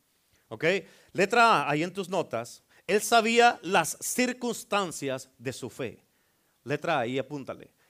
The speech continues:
Él sabía las circunstancias de su fe. Los cristianos en Pérgamo tenían una dirección permanente en la ciudad de Satanás, como dice esta escritura. Imagínate morar en esta ciudad que era considerada la ciudad de Satanás. ¿Cómo te gustaría vivir ahí?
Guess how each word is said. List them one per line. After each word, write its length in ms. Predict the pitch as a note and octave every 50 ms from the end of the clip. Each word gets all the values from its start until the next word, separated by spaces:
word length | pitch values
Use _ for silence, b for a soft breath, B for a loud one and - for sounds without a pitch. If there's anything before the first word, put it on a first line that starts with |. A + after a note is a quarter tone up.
| _
Él 140 | - F3 F#3+
sabía 420 | - - G#3 G#3 A3+ A3 A3+ A#3 -
las 200 | F3 F#3 E3 -
circunstancias 1040 | - F3+ D3 - - D3+ B2+ - - F#3 F#3+ G3 F#3 - - F#3 F#3 F3 - - b b b b b
de 140 | B2 C#3+
su 160 | - - D3 -
fe. 340 | - D#3 B2 G2+ - _ _ _ _ _ _ b b b b b b
Los 160 | - F#3+ -
cristianos 440 | - A3 F3 - B3+ C4+ D4+ D4 -
en 140 | C#4 A3 F3
Pérgamo 480 | - B3 C4 C4 B3+ C#4 C4+ C4 B3
tenían 300 | B3 G3+ F#3+ G3+ A#3 A#3+
una 160 | B3 B3 B3 A#3+
dirección 480 | G#3+ G3 F3 D#3+ - - - G#3 G#3+ G#3
permanente 760 | G#3 A#3+ A3+ F#3+ F3 E3+ E3+ F#3+ G#3 G3+ D#3 - F3+ D#3 C3+ B B B B
en 160 | B F#3+ G3
la 100 | F3 E3+ D#3+
ciudad 400 | - - E3+ D3+ C3+ F3+ G3 G#3+
de 100 | A3+ G3+
Satanás, 500 | - F#3 D#3+ - D#3 C3+ D3 F3+ F3+ -
como 220 | - E3+ D#3 C#3+
dice 220 | D#3+ E3+ - -
esta 200 | E3 - - F3
escritura. 460 | E3+ D#3+ - - C#3+ - - D3+ C#3+ C#3+
Imagínate 760 | C3+ C#3+ C#3 - - G3+ A#3 B3 A#3 A3+ - C3+ A#2 - b b b b b b b b
morar 640 | D#3+ F3 F3 D#3+ E3+ G3 A#3 B3 C4 C4 C4+ - b b b b
en 200 | b E3+ E3 F3
esta 280 | G#3+ A3 A3 - - A3+
ciudad 420 | - - - F3+ D#3+ F3+ F#3 -
que 100 | - F3+
era 140 | F3+ G3 G3
considerada 520 | - F3 D#3 - - C#3+ C3 C#3 D#3+ F#3 F#3+
la 100 | D#3+ C#3
ciudad 260 | - C#3+ C#3 D3 D#3+
de 60 | D#3
Satanás. 680 | - - B2+ - - A#2 A2+ A2 F#2+ - - - _ _ _ _ _ _ _ _ _ _ _ _ -
¿Cómo 160 | - G3+ A3+
te 60 | G#3
gustaría 360 | F3+ D#3+ - - C#3+ D#3+ F3+
vivir 260 | E3+ D3 C#3 C3+ C#3 C3
ahí? 280 | A2+ G#2 G2+ G2+ -